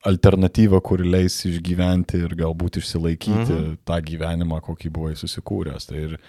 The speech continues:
Speaker 1: ir tas turbūt žaidžia. Vėl, turbūt istorijų yra visokiausių, bet reikia ir šito nepamiršt, man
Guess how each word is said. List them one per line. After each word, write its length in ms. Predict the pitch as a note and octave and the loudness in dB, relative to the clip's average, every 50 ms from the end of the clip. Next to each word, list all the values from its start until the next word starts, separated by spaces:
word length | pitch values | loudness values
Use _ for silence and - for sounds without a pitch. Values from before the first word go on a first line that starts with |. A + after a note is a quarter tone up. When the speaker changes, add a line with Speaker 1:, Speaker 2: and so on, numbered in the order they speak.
| - - - - - - | -20 -20 -20 -18 -6 -4
Speaker 1:
ir 80 | F#2 | 2
tas 220 | E2+ - - G2+ - | 6 6 6 6 6
turbūt 320 | - F2 D2+ D2+ D#2+ D#2 | 0 -6 -6 -6 -8 -6
žaidžia. 380 | - E2+ E2 D#2+ E2 D2 D#2 D#2 | -4 -2 -2 -2 -2 -4 -2 4
Vėl, 340 | F#2 G#2 G2+ F2+ D#2 D2 - - - - - - - _ - | 6 6 6 6 4 0 -4 -12 -20 -20 -20 -20 -20 _ -2
turbūt 380 | - F#2+ G2 G#2 - - - G#2 | 4 6 6 4 4 2 0 0
istorijų 500 | G2 - - G#2 G2+ G2 F#2+ F#2 F#2 F2+ | 0 4 6 6 6 6 4 0 -2 -2
yra 100 | F2+ F#2 F#2 | -2 -4 -4
visokiausių, 640 | F2 - - F2+ E2+ - G2 F2 E2 D#2 D#2 - - - - | -4 -6 -8 -8 -4 -2 -2 -2 -2 -4 -6 -10 -16 -20 -20
bet 240 | - - - _ - | -20 -20 -20 _ -12
reikia 220 | E2 D2+ D#2+ - - E2 | -10 -10 -8 -6 -6 -6
ir 60 | D#2 | -6
šito 260 | D#2 - - - - D#2 | -8 -12 -10 -8 -8 -8
nepamiršt, 500 | D2 - - - D#2+ D#2+ D#2 E2 - - | -6 -8 -10 -10 -10 -10 -12 -12 -10 -8
man 140 | E2 D2+ | -8 -8